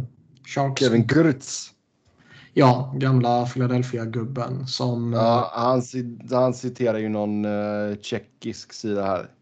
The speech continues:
Speaker 2: I D N S punkt C Z.
Speaker 1: Ja, ja. Jag sa att det svettade förbi flödet från, från honom så att säga, men om det var han eller om han, eh,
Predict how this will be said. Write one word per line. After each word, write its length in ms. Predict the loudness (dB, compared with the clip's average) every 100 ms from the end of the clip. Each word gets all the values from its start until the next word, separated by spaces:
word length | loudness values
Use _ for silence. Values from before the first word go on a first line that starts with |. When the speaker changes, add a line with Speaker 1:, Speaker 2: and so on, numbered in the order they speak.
| _ -6
Speaker 2:
I 280 | -2 0 0
D 240 | 0 2
N 220 | 4 4 2
S 300 | 0 -8 -12
punkt 440 | -4 -2 -2 -8 -20 -20 -18
C 340 | -10 -6 -6
Z. 400 | -4 -6 -4 -8 -10 _ _ _ _ _ _ -12
Speaker 1:
Ja, 160 | -8 -8 -8 -14
ja. 240 | -10 -8 -10 -14 -20 -20 -20 -20 -20 -20 -18 0
Jag 140 | 4
sa 120 | 6
att 80 | 6
det 60 | 4
svettade 380 | 2 2 2 -4
förbi 280 | 0 0
flödet 400 | 0 0 -2 -2
från, 300 | -6 -8 -8
från 320 | -6 -2 0 0
honom 340 | 0 -2 -6
så 100 | -10
att 120 | -8
säga, 280 | -6 -6 -8
men 180 | -6 -4
om 100 | -2
det 80 | 0
var 140 | 2
han 280 | 2 0 -6
eller 140 | -10
om 100 | -8
han, 380 | -6 -6 -8 -8
eh, 380 | -6 -6 -8